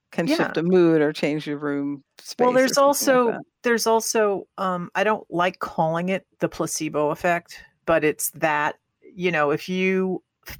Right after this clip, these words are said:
Speaker 2: you're doing research or you're looking it up and say, "Oh, lavender," <laughs> I'm gonna use lavender again. I'm sorry for your
Speaker 1: <laughs>
Speaker 2: allergy thing.
Speaker 1: That's
Speaker 2: Uh,
Speaker 1: okay.
Speaker 2: and it's supposed, you know, lavender is relaxing. So you have that in your head.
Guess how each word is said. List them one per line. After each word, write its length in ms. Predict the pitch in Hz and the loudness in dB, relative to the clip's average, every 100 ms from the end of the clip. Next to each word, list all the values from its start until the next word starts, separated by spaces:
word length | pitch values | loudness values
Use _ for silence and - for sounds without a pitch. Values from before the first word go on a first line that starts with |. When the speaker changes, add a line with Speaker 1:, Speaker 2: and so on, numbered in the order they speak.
| - | -4
Speaker 2:
you're 240 | 220 220 | 2 2
doing 300 | 190 220 208 | 4 4 6
research 580 | 220 226 - 196 185 - | 4 2 4 4 4 0
or 60 | |
you're 140 | 175 175 | -2 0
looking 300 | 190 185 180 | 0 -2 -2
it 60 | 180 | 0
up 100 | 170 | 0
and 80 | 175 | 2
say, 100 | 175 | 2
"Oh, 120 | 190 | 4
lavender," 520 | 185 185 180 175 170 | 2 2 2 0 -2
<laughs> 180 | 147 175 | 0 0
I'm 80 | 165 | 0
gonna 140 | 170 | -2
use 180 | 156 156 | -4 0
lavender 280 | 151 143 143 | 0 2 0
again. 180 | 135 135 | -2 0
I'm 140 | 131 131 | 0 -2
sorry 460 | 131 110 117 131 - | -2 0 -2 -8 -14
for 140 | 120 | -12
your 240 | 127 117 113 - | -10 -12 -12 -2
Speaker 1:
<laughs> 0 | |
Speaker 2:
allergy 580 | 330 233 302 147 143 175 | 2 4 4 2 2 0
thing. 160 | 139 127 - - - - | -2 -8 -12 -20 -8 0
Speaker 1:
That's 180 | 151 | 2
Speaker 2:
Uh, 40 | 139 | 2
Speaker 1:
okay. 100 | 185 | 4
Speaker 2:
and 80 | 190 | 2
it's 120 | - | 0
supposed, 340 | 190 226 220 | 0 4 4
you 100 | 208 | 4
know, 140 | 202 175 | 2 2
lavender 460 | 190 247 247 214 | 2 0 2 2
is 120 | 214 | 0
relaxing. 540 | 190 214 254 277 - 139 | 0 2 2 0 -6 -8
So 340 | - 208 202 - - - | 2 2 2 -2 -16 -4
you 100 | 202 | -2
have 280 | 254 240 | 0 0
that 140 | 226 214 | 2 0
in 100 | 202 | -2
your 140 | 196 | -6
head. 600 | 180 233 254 202 185 180 | -4 0 2 4 2 0